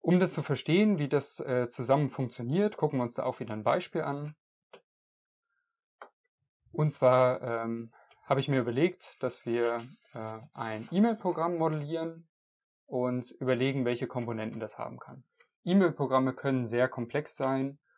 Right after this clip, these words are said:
und, äh, das kann durchaus sein, dass die selbst schon, äh, hunderte von Komponenten haben. Wir wollen das natürlich jetzt hier, äh, einfach machen und ihr sollt nicht so lange warten müssen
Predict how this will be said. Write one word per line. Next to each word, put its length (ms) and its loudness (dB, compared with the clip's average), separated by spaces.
und, 480 -8
äh, 460 -6
das 160 -10
kann 180 -2
durchaus 300 0
sein, 320 -2
dass 220 -8
die 360 -16
selbst 520 0
schon, 520 -6
äh, 340 -8
hunderte 340 2
von 160 -6
Komponenten 580 -2
haben. 260 2
Wir 100 0
wollen 140 0
das 120 -8
natürlich 340 -8
jetzt 180 -8
hier, 360 -10
äh, 60 -12
einfach 500 -2
machen 260 -2
und 100 -6
ihr 80 -6
sollt 220 -2
nicht 120 -8
so 100 -2
lange 260 -6
warten 300 -8
müssen 280 -20